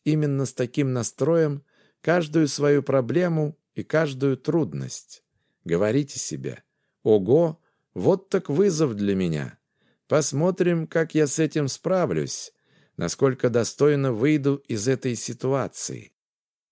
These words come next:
Когда вы выработаете представление о себе как о достойном человеке,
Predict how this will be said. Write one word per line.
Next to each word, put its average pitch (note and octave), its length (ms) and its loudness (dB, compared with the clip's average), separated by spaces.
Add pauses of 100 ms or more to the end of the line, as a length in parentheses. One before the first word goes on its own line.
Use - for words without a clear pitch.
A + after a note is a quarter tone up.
Когда A#2 400 2
вы F3 240 2
выработаете D3+ 1080 2
представление C#3 960 0
о B2 40 0
себе E3 520 0 (260)
как B2+ 360 -2
о C3 100 -2
достойном C3 600 2
человеке, A#2+ 800 -2